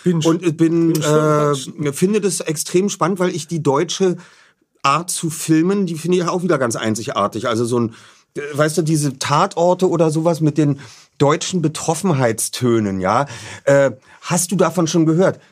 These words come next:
Speaker 2: Ich muss erst, äh, darüber nachdenken.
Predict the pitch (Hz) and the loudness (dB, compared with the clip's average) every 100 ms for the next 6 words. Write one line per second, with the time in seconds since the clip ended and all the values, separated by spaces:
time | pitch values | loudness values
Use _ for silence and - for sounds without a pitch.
0 | _ _ - 90 - 85 90 - 98 95 | _ _ -14 -14 -12 -12 -12 -10 -10 -8
1 | - - - 123 - - _ _ _ _ | -10 -12 -16 -18 -18 -20 _ _ _ _
2 | _ _ _ _ _ _ _ _ _ _ | _ _ _ _ _ _ _ _ _ _
3 | - 90 101 92 85 - 82 71 - 76 | -10 -6 -4 -4 -6 -8 -12 -14 -14 -14